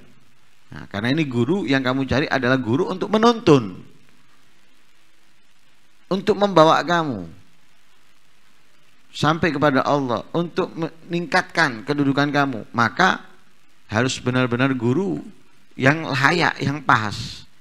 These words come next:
yang sesuai. Lah berarti jangan asal masuk, lihat. Nah, sesuai, baru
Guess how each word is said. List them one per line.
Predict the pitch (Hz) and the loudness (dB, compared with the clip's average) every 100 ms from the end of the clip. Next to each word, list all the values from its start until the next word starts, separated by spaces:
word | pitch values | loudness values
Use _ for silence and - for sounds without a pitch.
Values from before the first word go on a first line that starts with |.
| - - - - - | -20 -20 -20 -20 -4
yang | 131 131 | -2 -2
sesuai. | 131 151 156 127 113 - - - | -4 -4 -2 -2 -4 -12 -20 -6
Lah | 107 | -2
berarti | 107 175 185 180 113 - - | 6 6 6 0 -2 -6 -8
jangan | 113 107 107 | -4 0 0
asal | 107 110 | 0 0
masuk, | 104 135 - 165 98 | 0 0 0 -4 -4
lihat. | 107 104 98 82 67 64 - - - - - - - - - - - - - - | 2 4 4 2 -4 -8 -16 -20 -20 -18 -18 -18 -20 -20 -20 -20 -20 -20 -20 -20
Nah, | - - - - - - - - - - - - - - - - | -20 -18 -20 -20 -20 -20 -20 -20 -20 -18 -18 -18 -20 -20 -20 -12
sesuai, | 110 156 185 185 - - - - | -6 4 8 8 4 -4 -20 -18
baru | - 87 92 110 | -10 -6 -4 -4